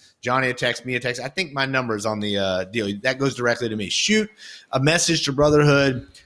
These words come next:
Let us know how this is impacting you, because that matters. That this is landing somewhere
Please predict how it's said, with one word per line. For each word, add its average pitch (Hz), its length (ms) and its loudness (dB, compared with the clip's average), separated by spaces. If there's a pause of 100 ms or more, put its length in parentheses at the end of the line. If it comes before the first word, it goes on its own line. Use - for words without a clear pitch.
(420)
Let 165 220 4
us 277 160 0
know 220 80 2
how 170 280 2
this 151 180 2
is 123 100 -2
impacting 117 480 -4
you, 82 120 -14
because 127 360 -8 (200)
that 185 300 -6
matters. 143 540 -4
That 143 160 -4
this 247 180 -2
is 165 160 -2
landing 180 480 0
somewhere 180 600 0